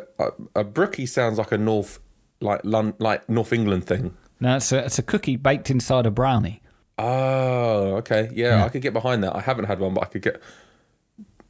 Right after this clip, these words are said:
Speaker 2: What would you go,
Speaker 1: Uh,
Speaker 2: brookie?
Speaker 1: I have had one actually, just not f-, n-, from the U K, not from Ireland.
Speaker 2: Brookie or Crownie? What would you go with?
Speaker 1: Crown,
Speaker 2: Uh,
Speaker 1: Crownie is
Speaker 2: Crown-
Speaker 1: probably what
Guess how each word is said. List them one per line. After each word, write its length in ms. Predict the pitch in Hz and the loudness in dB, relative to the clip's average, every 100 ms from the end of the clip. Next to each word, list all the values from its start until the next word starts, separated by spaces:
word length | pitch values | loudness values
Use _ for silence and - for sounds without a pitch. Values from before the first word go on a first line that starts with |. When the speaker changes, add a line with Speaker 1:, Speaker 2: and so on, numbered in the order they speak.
| _ _ 214 - - | _ _ -12 -12 -6
Speaker 2:
What 220 | 151 139 | -2 0
would 120 | 143 | 0
you 60 | 160 | 0
go, 100 | 156 | 0
Speaker 1:
Uh, 280 | 139 131 135 | 0 -2 0
Speaker 2:
brookie? 300 | 160 123 202 | 0 2 2
Speaker 1:
I 40 | |
have 60 | 202 | 2
had 100 | 175 | 0
one 140 | 131 107 | 2 0
actually, 260 | - 101 95 | 0 -4 -4
just 200 | 120 139 | -4 -2
not 140 | - | -2
f-, 200 | 120 - - | -4 -14 -10
n-, 240 | 123 135 | -6 -6
from 220 | - 123 | -4 -2
the 60 | 123 | 0
U 140 | 123 | -2
K, 280 | 123 120 98 | -2 -2 0
not 220 | 98 104 | -2 -4
from 380 | - 101 98 90 104 | -2 -2 0 -2 -2
Ireland. 500 | 104 95 92 - - - - | -2 -2 -4 -10 -20 -20 -14
Speaker 2:
Brookie 480 | 120 147 - 180 170 | -4 -4 0 0 0
or 160 | 120 | -2
Crownie? 540 | - 139 131 107 90 - - | 0 0 2 2 0 -4 -4
What 140 | 117 | 0
would 140 | 107 107 | 0 0
you 180 | 101 - | -2 -4
go 200 | - 107 | -4 -2
with? 220 | 95 85 - _ - | -4 -6 -12 _ -8
Speaker 1:
Crown, 300 | 143 151 143 | -2 0 -2
Speaker 2:
Uh, 40 | |
Speaker 1:
Crownie 400 | - - 160 226 | -4 0 2 2
is 60 | 123 | 0
Speaker 2:
Crown- 60 | |
Speaker 1:
probably 260 | - 113 113 | -2 -2 0
what 220 | 107 104 | 0 -2